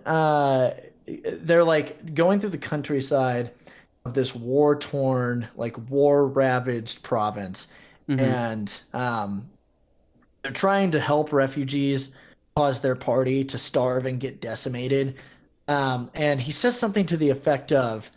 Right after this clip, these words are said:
Speaker 1: "I'm not infinitely altruistic because I know that my altruism is just a drop in a bucket.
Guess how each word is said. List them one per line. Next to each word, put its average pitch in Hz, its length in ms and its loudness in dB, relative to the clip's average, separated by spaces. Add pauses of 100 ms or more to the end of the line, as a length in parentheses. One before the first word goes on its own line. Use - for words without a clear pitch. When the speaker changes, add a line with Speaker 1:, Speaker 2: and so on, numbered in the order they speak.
(640)
Speaker 1:
"I'm 147 180 0
not 170 320 0
infinitely 160 640 0
altruistic 139 960 0
because 131 300 -4
I 113 80 -4
know 117 240 -6
that 113 140 -8
my 104 160 -10
altruism 117 880 -8
is 110 360 -10 (180)
just 131 220 -6
a 113 60 -6
drop 113 460 -6 (580)
in 131 80 -4
a 120 60 -2
bucket. 143 640 0